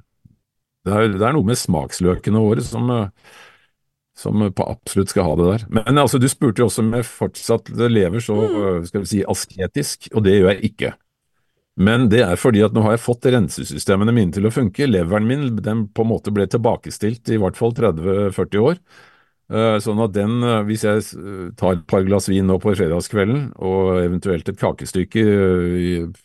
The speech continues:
Speaker 1: eh, <laughs> på søndagen, så er ikke det noe problem i det hele tatt. Men, eh, jeg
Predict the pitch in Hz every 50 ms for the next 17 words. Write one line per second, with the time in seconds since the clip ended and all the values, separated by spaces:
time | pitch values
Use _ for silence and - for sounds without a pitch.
0 | _ _ _ _ _ - _ _ - 90 87 85 85 87 90 87 85 85 87 78
1 | - - - 117 101 - - 101 - - 101 90 87 98 101 107 139 165 170 -
2 | - - - - _ _ _ _ _ _ - - - 123 76 - - 110 92 87
3 | 80 85 82 - 104 98 82 80 76 73 78 82 92 101 85 - - 80 87 -
4 | - - - - _ _ _ _ _ _ _ _ - - 95 98 101 104 104 107
5 | 110 110 110 92 - 101